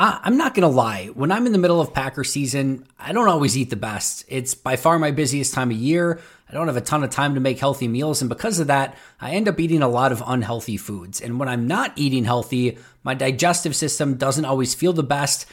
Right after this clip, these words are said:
and I end up feeling less focused, more stressed, and it just feels like my immune system is fighting with an arm behind its back.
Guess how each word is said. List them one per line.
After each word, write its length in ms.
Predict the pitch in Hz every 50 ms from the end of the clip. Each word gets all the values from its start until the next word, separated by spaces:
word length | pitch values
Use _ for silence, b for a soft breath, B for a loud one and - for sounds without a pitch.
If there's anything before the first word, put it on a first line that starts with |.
| B B B B B B
and 80 | 185
I 60 | 170
end 160 | - 226 247 254
up 100 | 202 190
feeling 340 | - 202 196 190 180 151
less 240 | 127 139 170 175 -
focused, 520 | - - 151 156 151 - 160 156 - - 123
more 200 | 120 135 170 170
stressed, 540 | - - - 143 139 143 147 - - -
and 100 | 139 135
it 60 | 139 139
just 200 | - 226 - -
feels 220 | - 170 170 135
like 160 | 151 147 -
my 100 | 147 143
immune 360 | 135 113 110 117 127 143 151
system 340 | 143 - 151 - - - 123
is 80 | 113 -
fighting 320 | - 131 131 131 135 131
with 140 | 123 110 -
an 80 | 113 104
arm 200 | 110 123 127 117
behind 280 | 113 - 123 120 110
its 140 | 107 98 -
back. 420 | - - 104 98 87 - - -